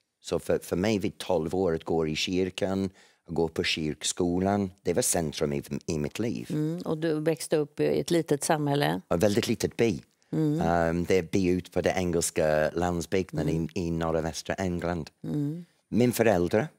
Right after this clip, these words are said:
Speaker 2: Mm.
Speaker 1: var väldigt viktig, som för alla tolvåringar. Och vi hade en väldigt traditionell familjeuppbyggnad. Pappa jobbade, mamma var hemma.
Speaker 2: Mm.
Speaker 1: Mamma sköt allting
Speaker 2: Mm.
Speaker 1: hemma. Och vi lidade mamma på dagtid och var rädd för pappa när han kom hem på kvällen.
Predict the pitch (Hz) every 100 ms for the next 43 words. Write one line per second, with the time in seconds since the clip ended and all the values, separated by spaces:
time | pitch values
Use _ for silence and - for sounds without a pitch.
0 | _ 156 151 160 226 95 90 90 85 -
1 | 85 - 117 143 - 101 90 - 87 82
2 | 101 - 85 80 76 76 73 80 117 -
3 | _ _ _ _ _ 85 92 90 95 98
4 | 92 87 98 - - 104 101 - 98 98
5 | 113 104 92 _ _ _ - 101 95 87
6 | 87 - 90 - 95 85 98 95 92 90
7 | - 90 90 85 87 85 85 87 92 85
8 | 87 92 107 - - 151 151 165 190 92
9 | 98 - 90 87 - 87 85 - 80 82
10 | 85 90 113 - _ _ _ _ 87 87
11 | 92 95 95 87 95 101 95 92 90 98
12 | 80 82 78 - 92 90 95 90 101 90
13 | 80 - 87 - 76 - 78 73 73 73
14 | 76 73 73 - 71 69 64 76